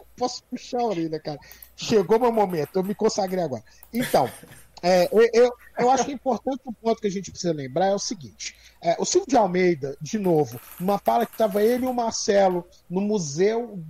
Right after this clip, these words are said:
do Pa-, do Morumbi, há uns dois, três anos atrás, eu já devo ter assistido essa fala umas três, quatro vezes, eu tô, eu,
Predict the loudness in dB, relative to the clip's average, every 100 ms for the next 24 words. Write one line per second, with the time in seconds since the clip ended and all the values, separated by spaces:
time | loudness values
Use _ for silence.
0 | -14 -4 0 0 0 -2 -2 -4 -4 -10
1 | -10 -4 -2 0 -2 -2 0 4 4 2
2 | 0 2 0 -2 -14 -20 _ _ -4 -4
3 | -4 -2 2 4 2 0 0 0 0 -4
4 | -4 -6 -4 -6 -6 -12 -16 -20 -20 _
5 | -2 0 0 0 -2 -2 -4 -2 -4 -2
6 | -4 -4 -8 -6 0 0 0 -6 -8 -8
7 | -8 -8 -8 0 2 2 -2 -20 -10 -8